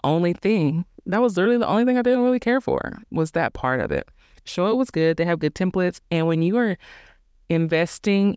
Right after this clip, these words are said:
in a custom branding situation, a custom website, a lot of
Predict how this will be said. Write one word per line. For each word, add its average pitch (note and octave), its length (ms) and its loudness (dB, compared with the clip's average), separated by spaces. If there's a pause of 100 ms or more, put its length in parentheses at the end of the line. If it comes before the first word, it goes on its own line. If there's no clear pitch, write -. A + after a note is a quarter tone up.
(120)
in D#3 320 0 (100)
a D3 100 0
custom F3+ 1000 -2 (120)
branding E3 1000 0 (500)
situation, E3 880 0
a D3 60 -2
custom D3 420 -2
website, D#3 640 -2 (680)
a D#3+ 80 0
lot D3 320 2
of G3+ 160 -2